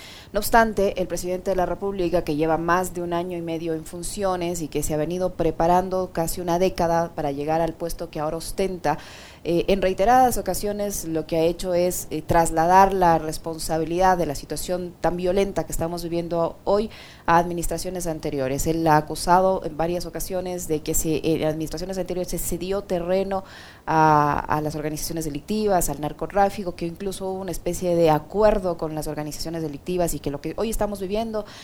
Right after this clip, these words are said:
es consecuencia de esta supuesta permisividad. ¿Qué decir frente a, a eso? ¿Qué, cómo interpretar ese no asumir su parte de la responsabilidad? Porque no es un día, no es un mes, es más de un año y medio que está en funciones,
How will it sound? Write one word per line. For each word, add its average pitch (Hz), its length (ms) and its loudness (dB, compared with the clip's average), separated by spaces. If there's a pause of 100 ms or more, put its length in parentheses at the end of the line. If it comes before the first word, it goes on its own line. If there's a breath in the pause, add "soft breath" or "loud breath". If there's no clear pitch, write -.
(140 loud breath)
es 175 140 -2
consecuencia 185 680 0
de 170 60 2
esta 175 200 2
supuesta 175 600 0
permisividad. 151 800 -2 (360 soft breath)
¿Qué 226 120 2
decir 214 240 2
frente 202 580 0
a, 147 320 0
a 151 160 2
eso? 175 300 0
¿Qué, 170 160 -6 (240)
cómo 190 220 -2
interpretar 175 580 0
ese 180 400 2
no 175 140 0
asumir 202 500 0
su 170 200 -8
parte 175 300 4
de 156 80 2
la 147 100 2
responsabilidad? 156 760 0
Porque 147 200 -4
no 139 80 -10
es 135 120 -14
un 151 120 -10
día, 196 440 0
no 143 80 -10
es - 120 -12
un 139 100 -10
mes, 208 260 -2
es - 120 -8
más 185 200 2
de 175 60 -8
un 160 80 -6
año 175 140 -4
y - 20 -10
medio 165 220 -6
que - 60 -10
está - 100 -4
en 151 80 -10
funciones, 160 640 -6